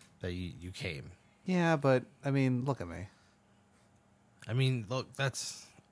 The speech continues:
Speaker 1: for fifty bucks a day?
Speaker 2: Yeah, it's a, a lot of self coming, is what I'm saying.
Speaker 1: Yeah,
Speaker 2: Um,
Speaker 1: yeah, yeah. But it's not like it would be every time.
Speaker 2: Just one every ten, I don't know what, what, one out of ten?
Speaker 1: Yeah, yeah. And if, if, like, it gets anywhere is the issue.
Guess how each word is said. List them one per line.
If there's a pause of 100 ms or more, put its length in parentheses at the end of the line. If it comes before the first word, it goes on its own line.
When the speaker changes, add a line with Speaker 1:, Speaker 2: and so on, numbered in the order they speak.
(400)
Speaker 1:
for
fifty
bucks
a
day?
Speaker 2:
Yeah,
it's
a,
a
lot
of
self
coming, (160)
is
what
I'm
saying. (640)
Speaker 1:
Yeah,
Speaker 2:
Um,
Speaker 1:
yeah,
yeah. (160)
But
it's
not
like
it
would
be
every
time. (680)
Speaker 2:
Just
one
every
ten,
I
don't
know
what,
what,
one
out
of
ten?
Speaker 1:
Yeah,
yeah. (160)
And
if,
if,
like,
it
gets
anywhere
is
the
issue.